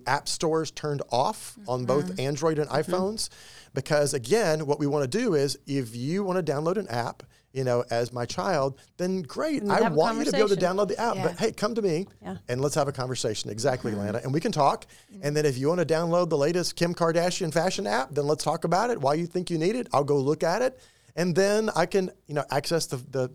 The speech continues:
Speaker 1: the app store and download it on your phone and then re-secure it. And then so now what I've done is I've created that access back to us.
Speaker 2: Yeah.
Speaker 1: And I've given them the freedom to,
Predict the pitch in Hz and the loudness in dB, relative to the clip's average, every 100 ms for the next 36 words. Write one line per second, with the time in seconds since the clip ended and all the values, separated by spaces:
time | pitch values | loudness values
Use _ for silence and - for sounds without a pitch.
0 | 123 127 - 143 - - 214 139 120 131 | -6 -4 -2 -2 -2 -2 -2 -2 0 0
1 | 139 147 170 190 - 127 170 131 135 135 | 2 0 0 -2 -2 -2 -2 -2 -4 -2
2 | 143 - - 247 - - _ _ _ _ | -2 -4 -6 -6 -6 -10 _ _ _ _
3 | - 151 170 - 160 160 240 269 170 123 | -4 -2 0 0 0 0 0 2 2 0
4 | 127 185 127 120 - 135 160 180 - 123 | 0 0 -2 -6 -2 -2 0 -2 -2 -4
5 | - 156 135 - 127 - - 123 123 180 | -2 -4 -4 -4 -6 -6 -4 -2 -4 -4
6 | - - - - 190 147 233 170 185 214 | -6 -8 -6 -6 -4 0 2 2 0 -2
7 | - 143 170 147 104 135 170 233 156 120 | -2 2 2 0 -4 -2 0 0 0 0
8 | 127 190 214 139 - - 143 120 175 208 | 0 -2 -4 -6 -6 -10 -4 -2 -2 -2
9 | 233 - 135 127 147 170 | -6 -4 0 0 0 -2